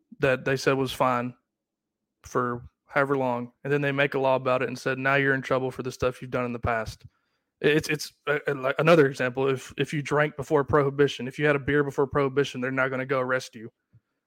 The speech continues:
Like, no, that's stupid. That does, that will not hold up in court. It never will hold up in court. And the N C double A is more, has had more situations, more schools dead to rights than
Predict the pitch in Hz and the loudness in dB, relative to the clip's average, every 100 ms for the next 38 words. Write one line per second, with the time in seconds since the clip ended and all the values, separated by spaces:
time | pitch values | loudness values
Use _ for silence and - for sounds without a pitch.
0 | _ _ _ - 151 147 151 117 - _ | _ _ _ -2 0 2 2 2 -4 _
1 | _ - 156 - - 151 135 110 - - | _ -2 0 0 0 2 2 -4 -8 -4
2 | 143 147 143 143 135 165 180 143 156 143 | 0 0 2 2 6 8 8 8 8 8
3 | 139 135 - 127 127 143 143 160 143 135 | 6 0 0 0 2 2 4 4 4 2
4 | 131 127 127 120 123 135 - _ _ _ | 0 0 -2 -4 -4 -4 -4 _ _ _
5 | _ _ _ _ _ _ - 160 151 143 | _ _ _ _ _ _ -4 -2 0 -2
6 | 127 _ _ _ _ - 180 247 240 185 | -4 _ _ _ _ 2 4 6 6 4
7 | 151 165 190 156 143 147 143 139 151 139 | 4 6 6 6 4 0 0 0 0 0
8 | 151 147 139 - 151 147 156 147 135 143 | 0 0 -2 0 2 2 0 -2 0 0
9 | 139 135 127 143 147 - 151 135 131 143 | -2 -6 -4 -2 -4 -2 -2 -2 -2 -2
10 | 143 127 135 139 - - 127 127 123 | 0 0 0 -2 -8 -8 -6 -6 -10